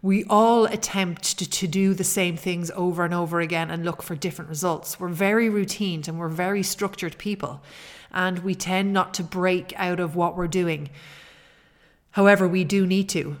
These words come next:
I have a new client recently, and she knows who she is. Um, she contacted me recently and just to tell me that she was so scared that I wasn't going to be, like, tracking her food and getting her to calorie count, that she was really scared because that's all she's ever known, and that helps her feel in control.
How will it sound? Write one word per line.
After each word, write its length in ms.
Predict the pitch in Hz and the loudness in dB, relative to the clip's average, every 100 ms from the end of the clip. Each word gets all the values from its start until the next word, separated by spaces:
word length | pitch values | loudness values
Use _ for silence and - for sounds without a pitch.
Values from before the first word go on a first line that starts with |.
| - - _ - | -14 -20 _ -4
I 60 | |
have 120 | 185 | 0
a 40 | 185 | 2
new 160 | 190 | 2
client 380 | 208 - 196 180 | 2 2 0 2
recently, 580 | 185 190 190 170 175 170 | 0 0 -2 -2 -2 -2
and 340 | - 175 170 | -4 -4 -4
she 140 | 160 240 | -2 0
knows 240 | 202 180 | 0 0
who 80 | 190 | -2
she 200 | 175 190 | -2 -2
is. 380 | - 180 180 - | 0 0 -2 -4
Um, 200 | - 170 | -6 -6
she 100 | 190 | -6
contacted 460 | - 190 185 - | -4 -4 -4 -6
me 100 | 180 | -4
recently 500 | 170 196 196 185 185 | 0 -2 -2 -4 -2
and 220 | 175 170 160 | -2 -6 -6
just 240 | 175 - | -6 -6
to 80 | 175 | -6
tell 240 | - 175 | -4 -4
me 220 | 170 180 | -4 -6
that 160 | 165 175 | -6 -6
she 100 | - | -6
was 160 | 175 156 | -2 -2
so 300 | - 208 202 | 2 2 2
scared 640 | - - 190 156 135 - - - - | 0 2 0 0 -6 -10 -12 -20 -4
that 200 | 180 170 | 0 0
I 60 | 180 | 0
wasn't 320 | 175 170 180 | -2 -2 -2
going 240 | 170 170 165 | -2 -2 -4
to 100 | 165 | -4
be, 240 | 180 170 | -2 -2
like, 220 | 160 160 | -2 -4
tracking 520 | - - 180 170 185 | -6 -4 -4 -2 -6
her 160 | 156 170 | -4 -4
food 540 | - 190 175 151 143 - - - | -4 -2 0 -2 -8 -12 -18 -12
and 160 | 165 170 | -8 -2
getting 240 | 175 175 | -2 -2
her 120 | 160 | -2
to 120 | 170 | -4
calorie 420 | - - 175 165 160 | -4 -2 -2 -2 -4
count, 320 | - 165 147 | -6 -8 -6
that 140 | 147 | -6
she 80 | - | -4
was 160 | 185 175 | -4 -2
really 320 | 180 214 196 | 2 2 2
scared 480 | 190 - 165 151 143 | -2 -2 -2 -2 -6
because 180 | 156 | -8
that's 240 | 156 180 - | -4 -4 -2
all 160 | 180 | -2
she's 220 | 170 185 170 | 0 -2 -4
ever 180 | 165 | -4
known, 340 | 160 175 160 147 | -4 -4 -4 -4
and 80 | 151 | -6
that 120 | 160 | -6
helps 320 | - 180 - | -2 -4 -2
her 140 | 175 | -4
feel 300 | 151 - 175 | -4 -2 -2
in 120 | 156 156 | -2 -6
control. 580 | 156 - 185 147 - | -8 -2 0 -2 -6